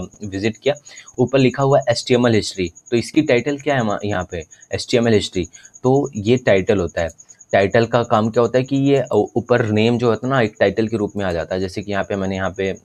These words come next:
लगाया my first web page, तो ये my first web page हमारा टाइटल आ गया, ओके। तो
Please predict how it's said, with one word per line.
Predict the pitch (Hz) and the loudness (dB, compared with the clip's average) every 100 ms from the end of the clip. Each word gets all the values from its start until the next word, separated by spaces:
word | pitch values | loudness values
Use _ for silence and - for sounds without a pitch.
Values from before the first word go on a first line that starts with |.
| - 92 | -10 -4
लगाया | 92 110 117 | 0 2 4
my | 104 95 | 2 0
first | 101 - | -2 -2
web | 104 101 | -2 -2
page, | 113 - | -2 -2
तो | 104 | -2
ये | |
my | 90 90 | -2 -6
first | - 87 - | -8 -10 -10
web | 82 | -8
page | - 143 - - - | -6 -6 -8 -20 -8
हमारा | 90 87 | -2 -2
टाइटल | 90 80 78 76 | -2 -4 -4 -4
आ | 73 | -4
गया, | - 76 _ _ _ | -6 -12 _ _ _
ओके। | 104 135 104 - _ _ _ _ | -2 2 2 0 _ _ _ _
तो | 95 90 90 87 | 2 4 4 0